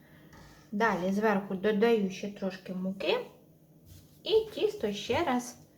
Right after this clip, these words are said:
обмішаю. Ще раз хочу показати, яке виходить м'яке тісто,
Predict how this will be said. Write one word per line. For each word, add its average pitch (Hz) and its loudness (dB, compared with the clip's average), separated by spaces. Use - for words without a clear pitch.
обмішаю. 214 -2
Ще - -2
раз 208 -2
хочу 214 -6
показати, 254 2
яке 214 -2
виходить 202 -4
м'яке 202 0
тісто, 262 -4